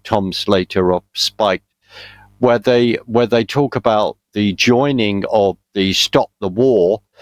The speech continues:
socialism movement with the Muslim Association of Britain,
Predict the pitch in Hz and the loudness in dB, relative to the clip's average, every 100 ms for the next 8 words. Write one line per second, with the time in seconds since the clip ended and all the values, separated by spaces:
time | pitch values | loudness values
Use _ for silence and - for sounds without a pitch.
0 | - - - 107 - 101 101 90 98 95 | -18 -4 0 0 -2 0 0 2 0 2
1 | 104 92 95 90 _ _ _ _ 113 113 | 2 0 -4 -4 _ _ _ _ 2 2
2 | 101 _ _ _ _ 113 107 123 107 110 | 0 _ _ _ _ -2 2 2 2 -2
3 | 98 101 - 104 - 104 98 - 92 87 | 0 -2 0 0 0 0 0 -2 -4 -4
4 | - - 90 80 - 101 - 82 | -10 -8 -8 -6 -2 -2 -2 -14